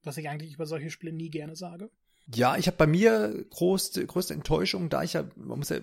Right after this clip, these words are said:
Speaker 2: stellt man ja jetzt schon fest und wissen wir ja auch, wenn man, oder weiß man, wenn man uns öfter zuhört, wenn wir zwar hier vom Mikrofon sitzen, dass du wesentlich mehr schaffst, mehr Spiele zu spielen als ich. Deswegen ist bei mir auch die Liste der größten Enttäuschungen nicht so groß.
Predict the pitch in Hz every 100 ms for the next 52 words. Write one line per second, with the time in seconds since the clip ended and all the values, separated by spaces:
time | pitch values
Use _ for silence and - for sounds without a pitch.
0 | - 98 - 107 113 107 - 101 151 -
1 | 110 104 101 110 110 120 107 98 110 -
2 | - 95 95 104 98 85 101 92 113 113
3 | 107 101 104 101 107 - 120 - 101 -
4 | 151 117 123 120 104 104 113 - 107 107
5 | 104 110 107 - - 101 98 101 - 104
6 | - - - - - - 101 110 110 101
7 | - 101 104 107 - 117 - 104 117 -
8 | 117 107 - - 127 175 - - - 143
9 | - 110 110 107 - - - - 107 117
10 | 110 101 120 120 156 - 117 - 131 -
11 | 104 127 123 104 104 101 - 123 -